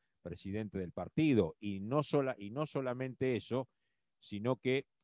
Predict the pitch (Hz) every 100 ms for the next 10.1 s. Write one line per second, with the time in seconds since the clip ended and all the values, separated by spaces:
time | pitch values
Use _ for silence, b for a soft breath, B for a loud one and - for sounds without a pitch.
0 | - 101 107 123 127 113 101 123 113 -
1 | 90 110 127 123 113 117 - 135 101 101
2 | 127 - _ _ _ - 98 110 123 113
3 | 113 120 127 117 147 151 _ _ _ _
4 | _ - 87 90 110 113 104 98 90 101
5 | 131 123 87 90 110 - 110 107 120 127
6 | - 110 113 123 - _ _ - 143 131
7 | - 147 139 _ _ _ _ 101 92 101
8 | 101 117 120 98 - 110 117 - 98 98
9 | 113 104 - 90 87 - 104 135 101 78